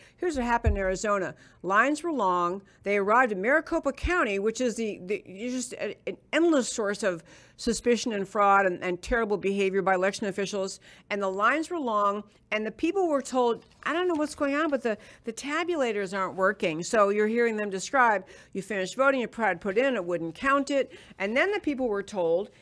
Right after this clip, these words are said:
instead of tabulating their v-, ballot directly, the voters were told, "Just put the ballot in a box under the tabulator,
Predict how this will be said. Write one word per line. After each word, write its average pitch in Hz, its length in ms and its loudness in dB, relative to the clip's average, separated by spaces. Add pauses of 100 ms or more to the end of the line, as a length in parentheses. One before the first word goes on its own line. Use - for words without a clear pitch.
(240)
instead 220 320 -2
of 185 220 -2
tabulating 269 800 -2
their 180 160 -2
v-, 170 180 -8
ballot 196 300 4
directly, 202 560 0 (420)
the 196 80 -10
voters 359 320 2
were 359 100 -2
told, 226 360 -4 (160)
"Just - 240 -8
put 392 180 -4
the 370 220 -4
ballot 233 340 2
in 226 80 -4
a 214 80 -4
box 202 580 -2 (120)
under 277 200 -2
the 277 140 -2
tabulator, 180 600 -2